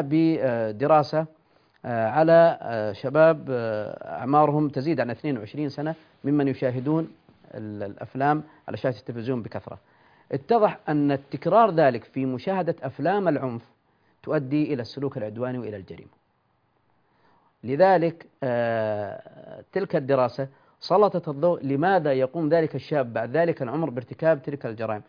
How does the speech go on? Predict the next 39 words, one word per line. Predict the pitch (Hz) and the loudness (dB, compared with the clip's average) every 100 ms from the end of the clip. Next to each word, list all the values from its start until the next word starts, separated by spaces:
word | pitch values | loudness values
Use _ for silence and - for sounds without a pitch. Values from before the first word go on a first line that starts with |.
| _ - | _ -8
سواء | 139 | -6
جرائم | 120 117 113 | -2 -2 -4
السرقة | 107 160 147 147 | -4 -4 -4 -2
أو | 120 117 | -2 -2
القتل | 110 139 117 | -6 -6 -6
أو | |
غيرها. | 101 92 98 _ _ _ - | -6 -10 -14 _ _ _ -2
وجدوا | 147 208 196 156 - | 2 4 4 2 0
أن | 139 135 | 0 2
ذلك | 185 180 143 | 4 4 0
الشاب | - 123 113 | -6 -6 0
يرى | 160 226 175 | 4 6 6
من | 151 151 | 4 0
الشخصية | 143 156 - - 190 131 113 _ _ _ 139 | -2 -6 -8 -6 0 0 -2 _ _ _ -4
التي | 143 147 139 | -2 -2 2
داخل | 170 175 151 | 4 4 2
ذلك | 151 156 143 | 2 2 0
الفيلم | 127 - 151 123 - | -4 -4 -4 -4 -6
أو | 107 110 | -6 -6
التي | 117 - | -8 -10
قامت | 131 156 151 139 | -6 -2 -2 -2
بدور | 127 151 151 | -2 0 0
البطل | 147 139 151 120 98 _ _ _ - | 0 0 0 -2 -8 _ _ _ -8
أو | 123 | 0
ذلك | 151 147 151 | 2 2 0
المجرم | 147 160 160 165 143 | 0 0 0 -2 -2
أنها | 139 131 | -2 -4
شخصية | 131 - 170 156 139 | -6 -10 -4 -2 -2
قوية، | 127 131 160 160 170 170 - | -2 -2 -2 0 0 0 -8
ذكية، | 117 113 151 175 175 165 - | -12 -10 -6 -2 -2 -2 -2
قادرة | 147 151 139 131 | -2 0 0 -2
على | 123 123 | -4 -10
التصرف، | - 110 170 185 - _ _ _ - | -10 -4 -2 -2 -4 _ _ _ 2
قادرة | 156 139 139 | 4 4 2
على | 123 131 | 0 -2
الحصول | - - 139 | -6 -6 -2
على | 143 131 | 0 0
ما | 120 | -2
تريد، | - 104 | -6 -14